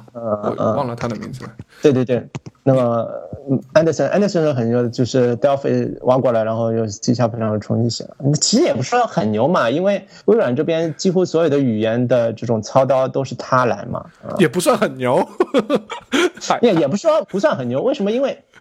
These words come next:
Speaker 1: 当时嘛，就是说我年轻的时候觉得啊，对吧，这个还是很牛嘛。但是你现在看，比如说，就是任何一门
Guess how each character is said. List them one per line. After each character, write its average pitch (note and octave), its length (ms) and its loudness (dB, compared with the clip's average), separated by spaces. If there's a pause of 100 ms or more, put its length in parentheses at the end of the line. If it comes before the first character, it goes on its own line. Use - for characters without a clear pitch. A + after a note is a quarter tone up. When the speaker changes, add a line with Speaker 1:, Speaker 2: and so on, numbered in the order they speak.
(160)
Speaker 1:
当 C#4+ 200 2
时 - 200 -6
嘛， D3 160 2
就 C#3+ 120 -4
是 E3 80 2
说 F3+ 140 0 (160)
我 B2+ 340 0
年 C3 280 2
轻 B3+ 160 2
的 G3 80 2
时 A2+ 80 -4
候 G#2+ 100 2
觉 A#2+ 140 0
得 A#2+ 100 2
啊， A#2 260 0
对 A2 120 -2
吧， A2 160 0
这 A#2+ 120 0
个 A#2 220 2
还 - 140 0
是 A#2+ 80 0
很 A#2 160 0
牛 G#2 100 -2
嘛。 G#2+ 180 0
但 F#3 120 2
是 G3+ 160 0 (340)
你 C3 80 6
现 A3 160 2
在 G3+ 80 2
看， - 340 -2 (460)
比 C3 60 0
如 B2+ 200 2
说， - 220 -12 (160)
就 G3 140 4
是 G#3+ 60 0
任 B3 200 2
何 F3+ 140 -2
一 F3+ 80 0
门 D#3+ 320 -2